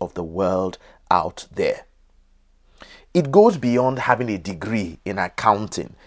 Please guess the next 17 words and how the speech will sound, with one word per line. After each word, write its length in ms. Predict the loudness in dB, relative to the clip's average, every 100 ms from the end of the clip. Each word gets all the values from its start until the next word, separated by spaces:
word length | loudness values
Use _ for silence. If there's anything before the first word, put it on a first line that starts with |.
| _
in 160 | -8 -8
finance, 880 | -2 4 4 4 0 -4 -8 -12 -12 -6
in 260 | -6 -6 -10 -8
business 520 | 0 0 2 2 4 2
administration, 920 | -2 -6 -8 -8 -4 -4 -2 -4 -6 -12 -10 2
or 320 | 6 8 6
even 260 | 4 2 0
having 460 | 0 0 2 0 -6 _ -6
a 80 | -4
master's 680 | 4 4 4 2 4 2 -2
in 160 | -8
business 520 | -4 -6 -2 -4 -4 -8 -4 -2
administration, 640 | -2 -4 -4 -2 0 0
an 100 | 0
M 160 | -2 -4
B 240 | 0 2
A, 120 | 2